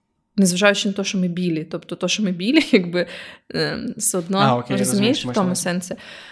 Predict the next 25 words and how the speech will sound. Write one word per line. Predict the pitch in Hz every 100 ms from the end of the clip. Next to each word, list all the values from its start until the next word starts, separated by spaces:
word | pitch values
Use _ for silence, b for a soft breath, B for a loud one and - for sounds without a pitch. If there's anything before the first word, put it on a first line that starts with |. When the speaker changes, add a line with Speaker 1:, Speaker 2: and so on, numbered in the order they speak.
| B
Speaker 1:
Вот. | 202 190 160 - -
Е, | 220 220 214 208 -
в | 254
общем, | 254 330 302 - -
м, | 196 233 -
м, | 233 -
але | 240 254 247 -
говорячи | 233 233 262 247 240
так | 220 220
про | 214
білих | 208 226 240
жінок, | 240 285 466 480 - -
е, | 208 208 202 202 202 196 196 - -
в | 202
основному | - 247 294 240
мається | 233 240 220
на | 208
увазі | 202 196 208 208 185 180
оцей | 175 180 185
такий | 180 165 180 165 - _
привілейований | 196 196 190 175 147 - - -
клас | - - - -
білих | 214 170 190
жінок. | - 202 440 - B B B -
І, | 214 220 226 226